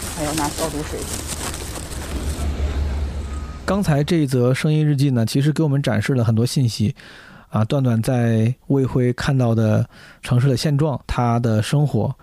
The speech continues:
Speaker 2: 他参与救援工作之后受的伤，他的家人对他的担心等等。但是这个，此处我们就采取 show don't tell 这样的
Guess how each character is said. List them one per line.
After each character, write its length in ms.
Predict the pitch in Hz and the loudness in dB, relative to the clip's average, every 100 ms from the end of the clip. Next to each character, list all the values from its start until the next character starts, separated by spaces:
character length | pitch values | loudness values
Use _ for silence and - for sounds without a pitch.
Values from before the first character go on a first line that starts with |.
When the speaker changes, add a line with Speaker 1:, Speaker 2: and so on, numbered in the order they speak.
| - - _ | -18 -20 _
Speaker 2:
他 520 | - 110 110 113 120 - | -4 0 2 2 0 -4
参 280 | - - 123 | -4 0 2
与 140 | 120 | 2
救 180 | 113 131 | 2 2
援 160 | 117 117 | 2 2
工 200 | 123 123 | 2 2
作 400 | 123 113 107 104 | 4 4 2 2
之 160 | - | -2
后 200 | 123 123 117 | -2 0 2
受 160 | 139 | 2
的 60 | 123 | 0
伤， 420 | - 135 143 151 | 0 0 2 0
他 400 | - 120 113 113 113 | -2 0 2 2 2
的 120 | 110 | 0
家 200 | - 123 | 0 0
人 180 | 120 113 | 2 2
对 80 | 123 | 0
他 80 | |
的 80 | 120 | 0
担 180 | 117 131 | 0 0
心 220 | 131 135 - - - - | 2 0 -2 -10 -20 -6
等 160 | - 123 | 0 0
等。 100 | 107 - - - - | 0 -6 -20 -20 -4
但 120 | 147 | 0
是 60 | 143 | 2
这 120 | 175 | 2
个， 160 | 147 165 - | 0 -2 -8
此 160 | - 156 | -2 0
处 240 | 233 196 - | 2 0 0
我 80 | |
们 140 | 135 139 | 2 2
就 160 | 160 139 | 2 0
采 180 | - | 0
取 320 | 139 143 113 120 | 0 2 2 2
show 420 | - 180 135 - | 0 0 0 -2
don't 240 | 147 147 | 0 0
tell 260 | 135 156 123 - - - - - - - - | 0 -2 -2 -6 -20 -20 -20 -20 -20 -20 -4
这 100 | 135 | 0
样 180 | 120 113 | 2 2
的 440 | 110 107 104 117 | 2 2 2 0